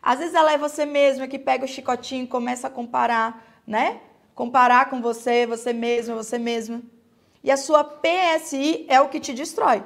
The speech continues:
A sua P S I é o que te trava. Porque você começa a navegar na internet e vê assim, "Olha, hoje tem uma loja que fez frete fixo."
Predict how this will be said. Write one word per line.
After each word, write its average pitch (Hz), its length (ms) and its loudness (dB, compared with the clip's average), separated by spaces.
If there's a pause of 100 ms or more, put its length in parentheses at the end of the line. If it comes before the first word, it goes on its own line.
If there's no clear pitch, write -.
(400)
A 226 120 4
sua 269 320 4
P 262 180 2
S 311 400 8
I 254 80 0
é 269 60 8
o - 20 -2
que 269 100 -6
te 302 140 -10
trava. 226 500 2 (320)
Porque 277 240 0
você 339 220 -2
começa 311 400 0
a 320 40 4
navegar 277 360 2
na 247 100 -2
internet 247 540 0
e 254 60 -10
vê 262 100 4
assim, 262 240 -2
"Olha, 254 500 4 (480)
hoje 311 400 12
tem 302 440 2
uma 285 320 2
loja 262 500 6
que 330 140 -8
fez 294 280 -2
frete 269 480 2
fixo." 349 760 0